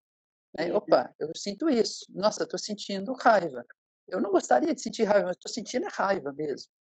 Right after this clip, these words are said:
Speaker 1: Tá, ok?" Né? Então, é, seja,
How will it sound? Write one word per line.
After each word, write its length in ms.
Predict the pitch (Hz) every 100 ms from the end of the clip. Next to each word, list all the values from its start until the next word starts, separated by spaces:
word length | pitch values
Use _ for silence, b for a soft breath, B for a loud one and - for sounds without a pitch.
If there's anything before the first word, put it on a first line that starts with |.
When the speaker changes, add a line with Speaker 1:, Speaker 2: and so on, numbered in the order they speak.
| _ _
Speaker 1:
Tá, 220 | 165 - -
ok?" 420 | - 254 226 - _ _ _ _
Né? 240 | 160 185 190
Então, 340 | - 208 226 -
é, 140 | -
seja, 560 | - - - 226 220